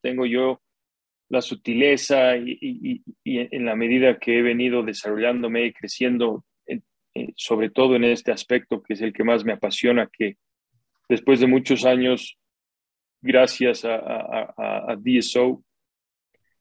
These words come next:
y también agradecerte a ti porque nos hemos, entre los dos, es, nos estamos permitiendo ingresar, eh, eh, en este mundo del coaching,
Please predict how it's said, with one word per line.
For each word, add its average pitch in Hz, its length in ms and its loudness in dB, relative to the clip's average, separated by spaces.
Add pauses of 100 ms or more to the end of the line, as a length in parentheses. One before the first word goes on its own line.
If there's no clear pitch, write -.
(200)
y 120 140 -6
también 123 480 2
agradecerte 117 640 0
a 139 100 0
ti 131 160 -2
porque 135 320 -12
nos 110 240 -10
hemos, 113 420 -6
entre 113 300 -2
los 104 220 0
dos, 120 440 2 (800)
es, - 160 -6
nos 127 220 0
estamos 127 500 0
permitiendo 123 640 2
ingresar, 123 760 0
eh, 117 260 -12
eh, 104 320 -10
en 110 100 -4
este 117 260 -2
mundo 123 320 2
del 113 220 2
coaching, 143 640 2